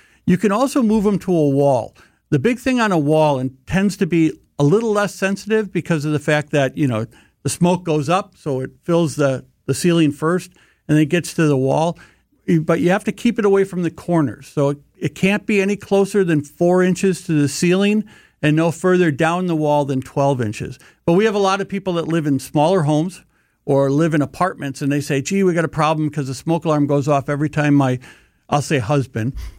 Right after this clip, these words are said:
uh, cooks, cooks or, you know, makes toast. Well,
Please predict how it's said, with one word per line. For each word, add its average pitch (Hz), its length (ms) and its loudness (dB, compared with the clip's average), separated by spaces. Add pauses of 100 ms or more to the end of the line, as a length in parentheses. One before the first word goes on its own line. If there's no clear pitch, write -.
(120)
uh, 135 420 0 (800)
cooks, 196 360 -2 (180)
cooks 226 440 -4
or, 156 360 -2 (120)
you 165 120 0
know, 139 100 2
makes 147 300 -2
toast. 143 480 -2
Well, 156 300 0